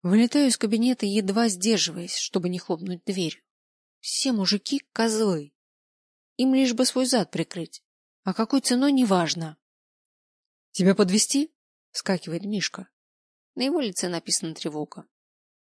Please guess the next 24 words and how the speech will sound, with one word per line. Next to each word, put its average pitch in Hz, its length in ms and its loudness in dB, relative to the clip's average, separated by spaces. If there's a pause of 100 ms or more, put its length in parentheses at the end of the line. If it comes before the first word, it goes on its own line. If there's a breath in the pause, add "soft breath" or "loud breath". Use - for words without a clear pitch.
(120)
«Нет, 254 440 4 (380)
я 277 100 6
на 269 80 6
метро!» 262 500 4 (640)
Вскрикиваю 208 640 -2
немного 180 380 0
истерично. 180 720 -2 (760)
Но 247 60 -2
не 262 120 -2
хочу, 277 360 0
чтобы 214 240 0
он 202 100 0
ко 202 100 0
мне 190 160 0
приближался. 170 720 -4 (520)
Чувствую 220 480 0
себя 190 260 0
некомфортно 196 800 -2
от 165 80 -6
жары 180 300 -2
и 175 40 -4
злости, 165 460 -8
которая 170 360 -4
сочится - 540 -4